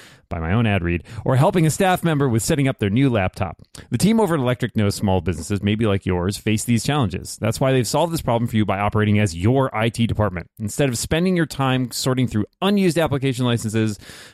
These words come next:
uh, setting up employee laptops, and answering never-ending I T questions from your team, you can build that empire. With Electric acting as your I T department, you can get back to what you're good at. Plus, you get a really cool I T platform to see and manage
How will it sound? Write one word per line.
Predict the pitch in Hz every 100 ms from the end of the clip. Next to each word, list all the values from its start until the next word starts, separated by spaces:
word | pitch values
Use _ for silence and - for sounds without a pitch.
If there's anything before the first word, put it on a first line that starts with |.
| _
uh, | 87
setting | - 139 135
up | 127
employee | 104 110 113
laptops, | 104 139 135 139 131 127 -
and | 92 90
answering | 110 - 110 104 -
never-ending | 190 240 233 180 143 127 117 120
I | 110 113
T | - 107
questions | - 101 - 98
from | - 90
your |
team, | 85 101 95
you | 101 104 170 202
can | 151 123
build | 101 98 85
that | 95 -
empire. | 151 - 87 76 - - - - _
With | 107
Electric | 139 175 202 160
acting | 143 - 135
as | 123
your | 123
I | 110
T | 127
department, | 113 - 95 104 113
you | 131
can | 185
get |
back | - 180
to | 185
what | 180
you're | 120
good | 101 147 113
at. | 82 - _
Plus, | 135 -
you | 123
get | 104
a |
really | 95 120
cool | 110 120 107
I | 101
T | 104
platform | - 92 - 95 -
to |
see | - 120 110 -
and | 85
manage | 92 98 95